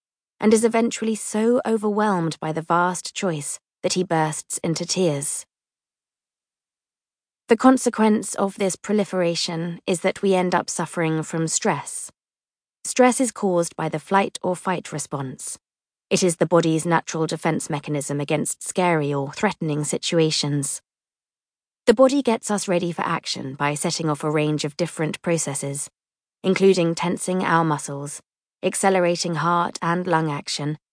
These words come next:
increasing blood pressure, putting digestion on hold, and increasing blood flow in some areas and constricting it in others. In the modern world, we aren't often in a situation when we need to run away,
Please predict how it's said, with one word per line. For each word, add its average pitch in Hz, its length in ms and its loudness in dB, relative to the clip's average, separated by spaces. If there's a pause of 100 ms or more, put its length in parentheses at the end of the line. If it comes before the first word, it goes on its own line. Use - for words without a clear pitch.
(240)
increasing 233 500 2
blood 220 320 0
pressure, 139 400 -6 (420)
putting 175 360 2
digestion 160 560 0
on 143 140 0
hold, 139 360 -4 (560)
and 208 180 6
increasing 208 560 0
blood 196 240 0
flow 180 220 -2
in 165 120 0
some 196 240 -2
areas 143 680 -6
and 160 260 2
constricting 170 560 -2
it 143 180 -4
in 160 120 2
others. 143 520 -2 (1400)
In 208 100 6
the 208 80 8
modern 202 400 6
world, 170 420 4
we 185 140 2
aren't 196 320 0
often 170 320 -2
in 151 140 0
a 151 40 -2
situation 151 720 -4
when 156 180 0
we 156 80 0
need 151 200 0
to - 100 -6
run 156 180 0
away, 147 440 -2